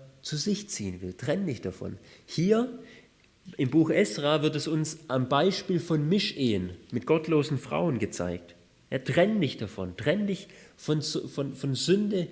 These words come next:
und von der Welt, ja, von Babylon und eben damals von diesen falschen Ehen, trenn dich davon.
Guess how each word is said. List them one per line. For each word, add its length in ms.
und 80
von 220
der 160
Welt, 400
ja, 120
von 220
Babylon 500
und 220
eben 260
damals 540
von 200
diesen 280
falschen 480
Ehen, 320
trenn 340
dich 140
davon. 320